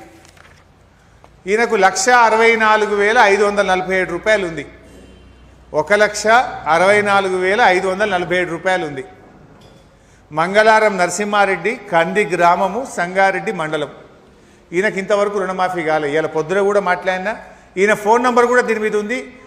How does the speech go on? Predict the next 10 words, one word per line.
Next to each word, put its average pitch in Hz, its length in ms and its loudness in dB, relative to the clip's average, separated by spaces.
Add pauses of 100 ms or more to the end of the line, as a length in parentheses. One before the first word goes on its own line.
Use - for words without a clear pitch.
(240)
నేను 185 200 -4
జర్నలిస్టులకు 196 680 -2
ఇస్తా, 226 360 0 (220)
మీరు 170 220 -4
కూడా 175 160 -2
మాట్లాడండి. 131 640 -8 (1000)
ఒకటి. 131 360 -10 (1120)
రెండవ 214 380 4
రైతు 220 600 0 (1600)
జంగం 208 640 0